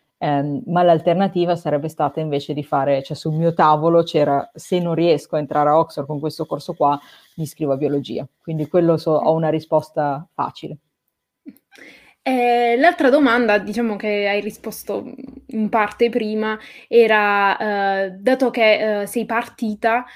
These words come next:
Speaker 2: comunque cosa ti spinge a concentrare in Italia il tuo impegno politico?
Speaker 1: Eh, della serie sangue non è acqua, cioè <laughs>
Speaker 2: <laughs>
Speaker 1: c'è comunque un, un legame molto forte che è dovuto al fatto che ho tante persone care che sono in Italia, e poi comunque non,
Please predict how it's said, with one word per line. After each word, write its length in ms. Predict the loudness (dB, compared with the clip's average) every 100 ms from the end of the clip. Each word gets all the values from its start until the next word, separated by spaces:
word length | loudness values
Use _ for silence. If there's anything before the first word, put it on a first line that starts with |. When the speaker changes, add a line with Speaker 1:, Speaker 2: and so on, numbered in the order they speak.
| -20 -4
Speaker 2:
comunque 480 | 4 6 6 4 2
cosa 300 | -2 0 -2
ti 120 | -4
spinge 420 | -10 0 2 4
a 60 | 0
concentrare 600 | -2 -4 -2 0 0 0
in 100 | 0
Italia 460 | -4 0 0 2 0
il 140 | -2
tuo 160 | -2 0
impegno 440 | 0 -2 -4 -4
politico? 680 | -4 -6 -8 -14 -10 -10 -10 _ _ _ _ _ _ _ _ _ _ -20 -20 -20 _
Speaker 1:
Eh, 720 | 0 2 2 2 2 2 0
della 200 | 0 0 2
serie 260 | 0 -2
sangue 340 | -2 -2 0 -2
non 140 | -2
è 60 | -2
acqua, 400 | -4 -6 -10 -10 _
cioè 380 | -2 0 0 0
<laughs> 0 |
Speaker 2:
<laughs> 720 | 2 2 0 -4 -16 -18 _
Speaker 1:
c'è 240 | 0 0
comunque 480 | 0 -2 -2 0 -2
un, 220 | -2 -4
un 460 | -4 -4 -6 -6 -4
legame 380 | -2 0 -2
molto 300 | -2 -6 -8
forte 420 | -2 0 2 0 -4
che 120 | -2
è 20 |
dovuto 300 | -2 -4 -4
al 80 | -4
fatto 340 | -4 -6 -8
che 520 | -6 -2 -2 -2 -4 -4
ho 160 | -4
tante 280 | -4 -6 -6
persone 420 | -6 -6 -6 -4
care 280 | 0 0 0
che 100 | -4
sono 200 | -8 -8
in 60 | -6
Italia, 360 | -2 2 4 2
e 40 |
poi 160 | 0 -4
comunque 420 | -4 -4 -2 -2
non, 340 | -4 -6 -8